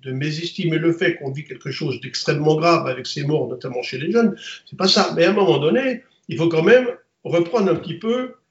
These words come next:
les choses comme elles doivent repri-, être reprises. Comment est-ce qu'on peut avoir une économie qui est exsangue après un mois d'arrêt ? Normalement, on peut estimer que quand il y a un mois de vacances, personne ne bosse et la, la, le monde s'arrête pas, et qu'on nous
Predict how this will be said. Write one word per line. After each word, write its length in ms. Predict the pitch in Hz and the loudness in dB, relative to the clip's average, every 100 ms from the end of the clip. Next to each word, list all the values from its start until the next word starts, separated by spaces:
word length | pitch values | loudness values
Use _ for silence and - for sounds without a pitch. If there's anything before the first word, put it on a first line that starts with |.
| _ 160 | _ -2
les 100 | 165 | 0
choses 240 | 226 196 | 0 0
comme 160 | 190 175 | 0 0
elles 140 | 165 | 2
doivent 220 | 170 180 | 2 2
repri-, 300 | 165 165 190 170 | -2 -6 -8 -8
être 240 | - 160 | -6 -6
reprises. 380 | 147 151 127 117 | -6 -8 -6 0
Comment 260 | 240 254 | 2 6
est-ce 120 | 247 - | 4 4
qu'on 140 | 185 | 0
peut 100 | 190 | 0
avoir 200 | 175 170 | 0 0
une 120 | 185 208 | 2 0
économie 520 | 208 196 190 180 156 | 4 6 6 4 -4
qui 140 | 151 | -4
est 160 | 165 214 | -2 0
exsangue 460 | 202 196 208 185 - | 2 2 0 -2 -4
après 300 | 170 - 180 | -8 -4 -2
un 120 | 202 | 0
mois 220 | 202 190 165 | 4 4 4
d'arrêt ? 260 | 160 240 262 - _ _ _ | 2 2 -2 -8 _ _ _
Normalement, 300 | 127 151 170 | -10 -2 0
on 80 | 175 | 0
peut 160 | 131 131 | -2 -10
estimer 540 | - - 156 349 170 | -10 -6 2 6 6
que 80 | 135 | 4
quand 260 | 127 135 | -4 -4
il 40 | 139 | -2
y 20 | |
a 100 | 143 | -2
un 40 | |
mois 140 | 151 143 | 0 0
de 60 | |
vacances, 420 | 143 165 185 175 - | 0 -2 -2 -4 -4
personne 380 | 156 - 156 | -8 -2 -2
ne 80 | 151 | 0
bosse 340 | 151 165 170 135 | 2 4 4 2
et 160 | 127 | 0
la, 200 | 123 117 120 - | 2 -2 -6 -10
la, 180 | 127 131 | -12 -6
le 140 | 147 | -2
monde 220 | 151 156 | 0 0
s'arrête 240 | - 127 135 | -2 -8 -4
pas, 280 | 220 254 254 | 0 0 2
et 100 | 196 | 2
qu'on 220 | 190 214 | 2 2
nous 120 | 202 | 0